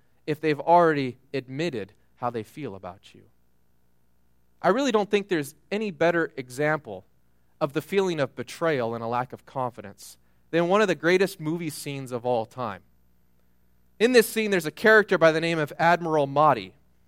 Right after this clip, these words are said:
and he tries to convince his coworkers that they should feel confident in their new construction project. Might sound like a boring movie to you, but the construction project he's talking about is the Death Star.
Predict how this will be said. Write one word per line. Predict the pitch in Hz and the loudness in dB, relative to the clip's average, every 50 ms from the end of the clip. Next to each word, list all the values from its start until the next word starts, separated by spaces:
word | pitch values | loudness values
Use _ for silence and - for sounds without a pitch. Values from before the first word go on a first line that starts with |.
| _ _ | _ _
and | - 139 143 | -12 -10 -10
he | 185 202 | -10 -10
tries | - - 233 226 220 196 - | -2 2 4 4 4 2 0
to | 202 | -4
convince | 170 - 170 170 180 175 - | -4 -4 -2 -2 -2 -4 -6
his | - 139 - | -10 -14 -16
coworkers | - - - 202 190 170 151 139 - 151 143 135 | -6 -2 0 2 2 2 2 0 -2 -4 -4 -2
that | 147 156 160 | -4 -2 0
they | 190 220 240 | 0 0 0
should | - 220 175 | 0 -2 -2
feel | - 196 190 160 | 0 2 0 2
confident | - - - - 302 311 277 - 202 196 190 185 - - _ - - _ _ - | 0 0 2 6 6 6 6 4 2 0 0 -2 -6 -12 _ -20 -20 _ _ -2
in | 214 208 | 2 4
their | 214 214 208 | 6 6 6
new | 202 214 247 262 226 | 4 4 0 0 0
construction | - - 233 214 - - - 202 190 - - 165 147 | 0 -2 -2 -2 -2 2 4 4 4 4 0 -8 -8
project. | - - 147 123 110 110 - 113 87 80 _ _ _ _ _ _ _ - | -4 0 0 2 2 0 -4 -10 -14 -14 _ _ _ _ _ _ _ 4
Might | 220 240 226 | 4 4 6
sound | - 226 214 | 4 4 4
like | 208 185 185 | 4 4 2
a | 170 | 0
boring | 143 180 185 185 180 170 | 2 2 2 2 2 2
movie | 175 175 175 170 | 0 0 -2 -2
to | 170 - 175 | -4 -4 -2
you, | 170 170 165 | 0 0 0
but | 151 151 - | -2 -4 -6
the | - | -10
construction | - 147 - - 214 196 - - 160 | -14 -14 -4 -2 0 0 0 -4 -8
project | 139 - 156 156 143 - 139 _ | -4 0 0 0 0 -2 -8 _
he's | - 151 - - | -16 -16 -10 -4
talking | - 160 151 - - 139 | -2 -2 -2 -4 -6 -10
about | 127 120 135 123 127 123 - _ _ _ _ _ _ _ _ _ _ _ | -6 -2 -2 -2 -2 -4 -8 _ _ _ _ _ _ _ _ _ _ _
is | - 160 139 123 | -6 -6 -6 -4
the | 120 135 | -8 -6
Death | 127 127 135 127 - - | -2 0 0 0 0 -4
Star. | - - - 101 85 87 - | -12 -14 -12 -14 -14 -14 -18